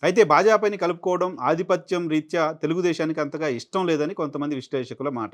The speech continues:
అయితే తెలుగుదేశంతో కూటమి కట్టడం గత అనుభవాల దృష్ట్యా భాజపాకు కూడా ఇష్టం లేదని మరికొంతమంది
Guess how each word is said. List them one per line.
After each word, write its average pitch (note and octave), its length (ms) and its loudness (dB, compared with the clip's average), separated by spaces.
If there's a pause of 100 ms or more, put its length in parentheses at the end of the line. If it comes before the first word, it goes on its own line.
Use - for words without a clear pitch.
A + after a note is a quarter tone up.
(380)
అయితే D#3+ 360 -2 (280)
తెలుగుదేశంతో G#3+ 600 4
కూటమి F#3 360 -2
కట్టడం E3+ 600 -4
గత C#3+ 120 2
అనుభవాల F3 380 4
దృష్ట్యా D#3+ 320 -2
భాజపాకు E3+ 640 2
కూడా E3+ 200 0
ఇష్టం D#3 260 0
లేదని D3+ 240 0
మరికొంతమంది D3+ 920 -2